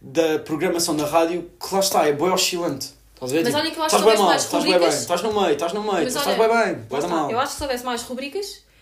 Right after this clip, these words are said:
Speaker 2: tipo
Speaker 1: Eu acho que as rubricas são muito o sucesso da rádio hoje em dia.
Speaker 2: Sim, mas, mas lá está muito,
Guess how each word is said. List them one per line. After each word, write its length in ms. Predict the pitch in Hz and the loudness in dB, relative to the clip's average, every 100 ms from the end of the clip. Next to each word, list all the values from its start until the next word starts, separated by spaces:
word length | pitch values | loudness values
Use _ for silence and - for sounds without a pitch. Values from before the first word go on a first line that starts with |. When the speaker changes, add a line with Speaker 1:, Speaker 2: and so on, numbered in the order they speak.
| _ _ _ _ | _ _ _ _
Speaker 2:
tipo 260 | 254 226 233 | -12 -8 -4
Speaker 1:
Eu 240 | 233 220 | 0 4
acho 100 | 208 | 4
que 60 | - | 4
as 60 | - | 0
rubricas 320 | 165 170 196 | -2 2 2
são 140 | 196 | 2
muito 180 | 151 151 | -2 -2
o 40 | 175 | -2
sucesso 300 | - 185 - | -2 -2 -2
da 80 | 196 | -2
rádio 180 | 190 196 | 0 0
hoje 120 | 196 | 0
em 40 | |
dia. 100 | 160 | -4
Speaker 2:
Sim, 280 | 135 392 381 | -2 -2 0
mas, 260 | 226 220 - | -2 -2 -4
mas 100 | 226 | -4
lá 80 | 226 | -4
está 180 | 247 330 | -2 -2
muito, 280 | 285 208 | -2 -4